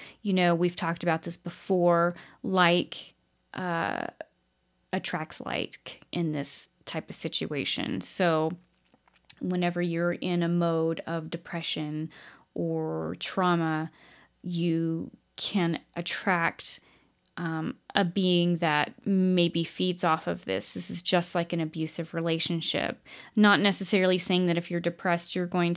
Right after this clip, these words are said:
to attract an abusive person, but, um, there is something about, um, an abuser who can recognize that, um, that you are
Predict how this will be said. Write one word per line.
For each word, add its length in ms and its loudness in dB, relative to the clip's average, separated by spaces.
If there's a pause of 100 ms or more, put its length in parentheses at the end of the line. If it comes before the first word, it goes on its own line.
(140)
to 400 0 (360)
attract 500 4 (300)
an 220 4
abusive 500 -2
person, 720 -2
but, 500 4 (440)
um, 500 2
there 200 4
is 280 2
something 420 0
about, 580 0 (120)
um, 500 -4
an 120 0
abuser 720 0
who 100 -2
can 220 -2
recognize 880 -2
that, 440 -2 (180)
um, 480 -6 (180)
that 280 0
you 240 2
are 220 -2